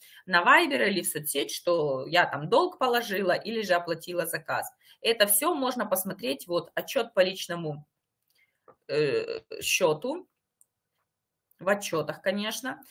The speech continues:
И вот, допустим, меня интересует поступление моих денег, э, денег, точнее, на счёт с первого марта по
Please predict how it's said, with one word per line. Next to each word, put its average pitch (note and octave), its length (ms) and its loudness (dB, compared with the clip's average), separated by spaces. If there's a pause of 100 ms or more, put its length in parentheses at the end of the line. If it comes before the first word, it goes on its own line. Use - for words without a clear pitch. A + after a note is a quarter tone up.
(160)
И B3+ 100 -4
вот, C4+ 160 4
допустим, G3+ 460 -4
меня F#3+ 320 4
интересует G3+ 720 -4
поступление F#3 720 -2
моих D#3 400 -2
денег, D#4+ 380 -4 (500)
э, D#3 340 2 (240)
денег, G3 440 -2
точнее, E3+ 380 -4
на D#3 100 -4
счёт - 340 -2
с - 60 -4
первого E3 480 2
марта E4 520 0 (300)
по A3 340 2